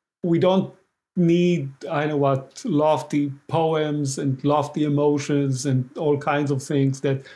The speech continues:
you know, take us away from pursuing the vaccine. You know, we need someone to, you know, have the numbers right and conduct the, you know, experiments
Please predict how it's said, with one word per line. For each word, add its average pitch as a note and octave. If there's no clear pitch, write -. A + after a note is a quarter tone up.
you C#3+
know, C#3
take E3+
us D3+
away D3
from C#3
pursuing C#3+
the B2
vaccine. A#2
You D#3
know, D#3
we E3+
need G3
someone D#3+
to, C#3+
you D3+
know, C#3+
have E3
the F#3
numbers D#3+
right C3
and A#2+
conduct C#3
the, -
you C4
know, D3
experiments C#3